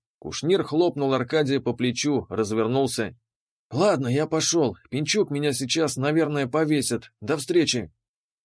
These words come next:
Он побежал обратно к отделению, придерживая фуражку. Трамвай остановился, открыл двери, пассажиры полезли внутрь.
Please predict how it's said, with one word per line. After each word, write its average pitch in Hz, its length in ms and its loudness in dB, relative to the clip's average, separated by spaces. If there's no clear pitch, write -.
Он 156 200 -2
побежал 165 520 2
обратно 147 460 0
к - 80 -4
отделению, 131 680 2
придерживая 127 680 0
фуражку. 117 680 -2
Трамвай 175 460 2
остановился, 139 960 0
открыл 131 420 0
двери, 127 520 2
пассажиры 135 580 2
полезли 123 500 2
внутрь. 113 400 -4